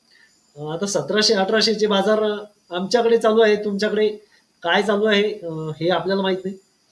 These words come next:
पण त्याच बाजाराने अद्रक खरेदी सध्या चालू आहे आणि आपण त्याविषयी, अ, कार्य करा. अद्रक जर खोडवा असेल तर आपण देऊन टाकली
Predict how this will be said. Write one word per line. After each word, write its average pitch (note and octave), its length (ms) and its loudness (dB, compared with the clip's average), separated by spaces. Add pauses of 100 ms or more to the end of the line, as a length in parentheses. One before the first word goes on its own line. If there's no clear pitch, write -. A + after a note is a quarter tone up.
(340)
पण G3 140 -4
त्याच A#3 260 2
बाजाराने G#3+ 600 0 (460)
अद्रक F#3 300 -2 (640)
खरेदी E3 320 0
सध्या E3+ 280 0
चालू E3+ 220 -2
आहे F3 140 0 (1200)
आणि G#3 340 0
आपण G#3 420 -2
त्याविषयी, G#3+ 720 0
अ, F#3 220 -2
कार्य G3+ 320 2
करा. G3+ 200 0 (1500)
अद्रक G#3+ 340 -2
जर G#3 300 0
खोडवा G#3+ 260 4
असेल A3+ 240 0
तर A3+ 80 6
आपण G#3+ 240 0
देऊन A3+ 200 0
टाकली A3 240 2